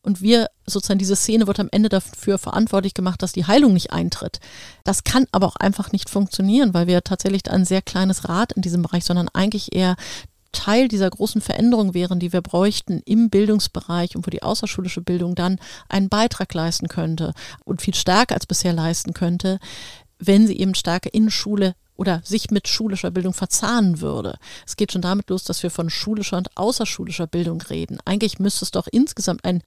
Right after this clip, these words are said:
Bildungsverständnis geben. Also wo und wie ich lerne, ist doch eigentlich irrelevant, sondern es geht doch darum, was ich lerne und damit ich weiß, warum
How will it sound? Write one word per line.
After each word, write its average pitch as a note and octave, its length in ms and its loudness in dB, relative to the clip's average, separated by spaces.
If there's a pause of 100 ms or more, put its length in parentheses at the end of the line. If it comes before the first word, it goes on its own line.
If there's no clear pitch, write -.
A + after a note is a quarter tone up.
Bildungsverständnis F#3+ 960 2
geben. E3+ 240 -4
Also F#3+ 240 2 (340)
wo A#3 360 6
und F#3+ 220 2
wie C4+ 220 4
ich - 160 -4
lerne, F3 380 2 (280)
ist - 160 -4
doch - 100 -8
eigentlich F#3 340 -4
irrelevant, E3 540 0
sondern F3 160 0
es - 80 -6
geht - 160 -6
doch F3 80 -6
darum, E3+ 320 -2 (160)
was G#3 260 -4
ich - 200 -6
lerne E3 300 0
und E3 120 -4
damit E3 200 -2
ich - 140 -12
weiß, E3+ 240 -2
warum F3 380 -2